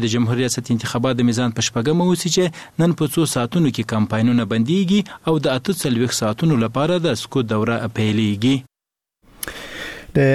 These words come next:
Speaker 2: افغانستان د شفافو انتخاباتو بنسټ ټیفا وایي د ناامنیو له امله به د کورنیو بې ځایه شوو په ګډون له شپېته سلنې زیات خلک د ولسمشرۍ په را روانو انتخاباتو کې له رایې ورکونې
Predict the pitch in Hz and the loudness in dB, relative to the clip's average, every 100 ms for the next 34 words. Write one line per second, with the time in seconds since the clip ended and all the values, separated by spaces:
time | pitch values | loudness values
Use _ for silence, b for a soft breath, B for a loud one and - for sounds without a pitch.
0 | - 139 151 160 147 131 - 131 117 120 | 2 2 2 2 2 0 0 2 4 4
1 | 117 104 139 120 - 113 113 120 110 98 | 4 4 2 2 2 2 2 2 2 2
2 | - 113 - 175 - 117 - 143 117 107 | 2 0 2 0 4 2 4 4 4 4
3 | 101 107 110 127 104 104 104 104 101 98 | 4 4 4 4 4 4 4 4 4 4
4 | 104 104 107 104 104 104 101 - 110 110 | 4 4 4 4 4 2 2 2 4 4
5 | 123 110 110 104 95 101 90 135 110 - | 4 4 4 2 2 0 2 2 2 2
6 | 101 104 104 107 104 - 104 98 - 104 | 0 2 4 4 4 2 0 0 2 0
7 | 131 - 110 107 95 87 104 120 - 113 | 0 2 4 4 2 0 2 0 0 0
8 | 101 101 98 92 95 107 95 113 104 92 | 2 2 2 2 2 0 0 2 2 4
9 | 104 98 101 - - - - - 110 98 | 2 2 0 -6 -20 -20 -8 0 2 4
10 | 98 131 127 123 123 - 113 113 - 113 | 4 4 4 4 2 0 2 2 2 2
11 | 104 104 110 131 101 101 95 92 95 95 | 4 4 2 0 2 4 4 4 2 2
12 | 110 98 98 98 | 2 4 6 4